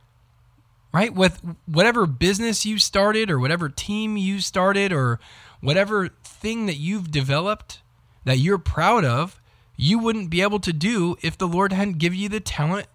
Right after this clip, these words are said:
and the belief to do it in the first place. It's simple.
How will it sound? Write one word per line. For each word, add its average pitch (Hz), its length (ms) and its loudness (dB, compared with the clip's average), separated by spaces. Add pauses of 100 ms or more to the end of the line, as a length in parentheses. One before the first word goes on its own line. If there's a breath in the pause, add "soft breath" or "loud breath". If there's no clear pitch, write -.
and 170 100 0
the 196 60 2
belief 147 380 0
to 202 100 -8
do 151 160 0
it - 20 0
in 202 60 -6
the 220 60 -2
first 269 260 0
place. 180 440 -2 (2000)
It's - 100 -4
simple. 233 600 0